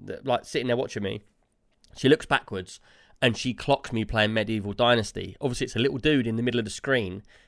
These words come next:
and then he's running around throwing stuff and doing stuff or whatever, yeah? She <laughs> clocks this going, and then all of a sudden, she's up, and she's, like, got all four legs on her back,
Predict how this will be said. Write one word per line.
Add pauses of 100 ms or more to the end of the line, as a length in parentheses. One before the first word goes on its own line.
(140)
and
then
he's
running
around
throwing
stuff
and
doing
stuff
or
whatever,
yeah? (380)
She
<laughs>
clocks
this
going,
and
then (120)
all
of
a
sudden,
she's
up, (680)
and
she's,
like,
got
all
four
legs
on
her
back,